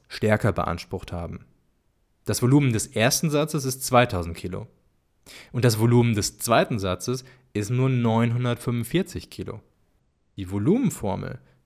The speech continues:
würde uns also hier sagen, dass der Satz mit den vielen Wiederholungen einen circa doppelt so starken Trainingsreiz ausgelöst hat,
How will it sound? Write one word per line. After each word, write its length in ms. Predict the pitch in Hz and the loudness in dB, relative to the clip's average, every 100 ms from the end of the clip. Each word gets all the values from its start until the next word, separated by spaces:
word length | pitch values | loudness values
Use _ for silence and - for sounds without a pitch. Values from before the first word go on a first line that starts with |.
| - | -2
würde 240 | 110 135 | 2 2
uns 160 | 147 151 | 2 -2
also 300 | 101 117 135 | -2 0 2
hier 240 | 117 131 | 2 0
sagen, 500 | 101 92 92 143 214 - - - - | 0 -2 -2 -2 -4 -8 -20 -14 -2
dass 160 | 120 | 0
der 160 | - 120 | 2 2
Satz 320 | 104 113 - | 4 2 0
mit 160 | 110 - | -6 -4
den 140 | 92 | -6
vielen 420 | 87 - 196 202 180 | -6 -4 0 2 2
Wiederholungen 680 | 143 127 143 127 92 95 | 0 0 0 -2 -2 -8
einen 200 | - 110 | -6 -6
circa 320 | 110 147 139 127 | -4 -4 -2 -6
doppelt 600 | 113 - 165 - 180 165 | -6 0 2 2 0 0
so 100 | 143 | -4
starken 460 | - 123 123 120 | -2 0 0 -2
Trainingsreiz 680 | 107 117 123 101 - 98 98 | 0 0 2 -2 -4 -6 -4
ausgelöst 600 | - 98 - 107 113 - | -4 -6 -4 -4 -4 -4
hat, 220 | 127 151 | -6 -6